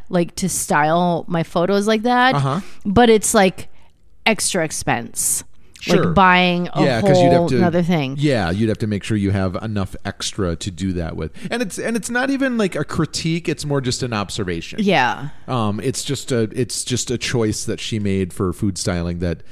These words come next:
Speaker 2: that I thought was kind of interesting. Most appear to have been photographed outdoors, like I said.
Speaker 1: Mm-hmm.
Speaker 2: While not necessarily my aesthetic, it's hard to find fault with much of the photography and styling because the food looks really appealing. So,
Speaker 1: Yeah,
Speaker 2: gave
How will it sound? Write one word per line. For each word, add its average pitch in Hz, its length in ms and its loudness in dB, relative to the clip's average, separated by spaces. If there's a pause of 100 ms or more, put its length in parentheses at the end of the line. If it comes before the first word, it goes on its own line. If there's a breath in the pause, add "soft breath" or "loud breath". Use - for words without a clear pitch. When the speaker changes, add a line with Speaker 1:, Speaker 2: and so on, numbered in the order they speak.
(260 soft breath)
Speaker 2:
that 98 140 0
I 87 80 0
thought 85 180 -4
was 95 160 -6
kind 98 160 -4
of 87 60 -4
interesting. 85 640 -6 (300 soft breath)
Most 151 460 -2
appear 190 300 -2
to 185 100 2
have 175 120 0
been 165 140 -2
photographed 143 460 -2
outdoors, 113 460 -2
like 104 160 -4
I 117 80 0
said. 101 420 0
Speaker 1:
Mm-hmm. 165 380 2 (300)
Speaker 2:
While 156 540 -2
not 156 520 -2
necessarily 160 680 -2
my 127 380 -4
aesthetic, 127 880 -2
it's 160 180 -4
hard 165 160 0
to 180 60 -2
find 156 300 -4
fault 147 340 -4
with 131 280 -4
much 117 320 -6
of 101 140 -4
the 107 120 -2
photography 107 580 -6
and 117 120 -8
styling 95 560 -4
because 95 300 -6
the 98 80 -2
food 101 380 -4
looks - 440 -6
really 101 260 -2
appealing. 117 600 -4
So, 92 400 0 (120)
Speaker 1:
Yeah, 190 240 2
Speaker 2:
gave - 80 -8